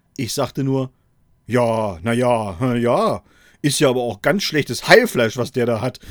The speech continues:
<laughs> Ehrenmann vom Bruder hat übrigens keinen Pieps gesagt. Er wusste, dass er auf seinen Moment nur warten musste.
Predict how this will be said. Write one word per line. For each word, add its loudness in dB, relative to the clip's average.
<laughs> -6
Ehrenmann 0
vom -2
Bruder -4
hat -6
übrigens -4
keinen -6
Pieps -10
gesagt. -10
Er -2
wusste, -6
dass -6
er -10
auf -10
seinen -4
Moment -4
nur -4
warten -2
musste. -10